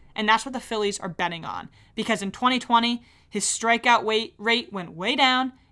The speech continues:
and his walk rate went way up. So they're hoping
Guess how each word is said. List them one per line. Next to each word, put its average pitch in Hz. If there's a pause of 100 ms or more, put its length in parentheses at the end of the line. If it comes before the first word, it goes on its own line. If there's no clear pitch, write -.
and 214
his 202
walk 196
rate 202
went 185 (240)
way 170
up. - (240)
So -
they're 185
hoping 240